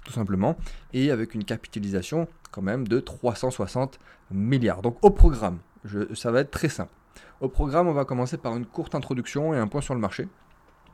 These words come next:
Et ensuite, je vais te donner le point de vue de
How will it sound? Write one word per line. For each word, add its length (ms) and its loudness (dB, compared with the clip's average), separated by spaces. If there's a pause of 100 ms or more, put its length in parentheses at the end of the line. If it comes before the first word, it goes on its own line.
(240)
Et 100 0
ensuite, 440 -2 (440)
je 160 0
vais 400 2
te 160 -4
donner 400 2
le 160 0
point 180 -2
de 100 0
vue 220 -4
de 180 -4